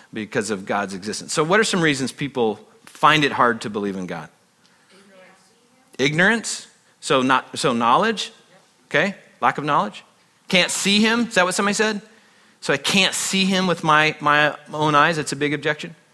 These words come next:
College classes. College classes, so we're, we're taught in some of our college ca-, classes information that is opposite to belief in God. Yeah? Anybody else?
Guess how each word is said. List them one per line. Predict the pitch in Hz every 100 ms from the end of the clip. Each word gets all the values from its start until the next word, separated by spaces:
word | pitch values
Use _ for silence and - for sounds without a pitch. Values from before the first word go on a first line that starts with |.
| _ _ _ _
College | _ 262 247 _
classes. | 214 _ _ _ _ _ _ _
College | - 185 196 202
classes, | - 180 196 240 214
so | - 180 175 170 165 - -
we're, | 147 165 170
we're | 175 156
taught | - 185 185
in | 170
some | 160 180
of | 165
our | 151
college | 160 165 -
ca-, | 185
classes | - 165 143 160 185 185 -
information | 160 156 156 156 - 165
that | 156 135
is | 139 127
opposite | 127 143 165 - 170 165
to | - 139
belief | 139 143
in | 147
God. | 135 151 -
Yeah? | 127 147 - _ _ _ _ _ _ _ _ 139
Anybody | 139 143 147
else? | 185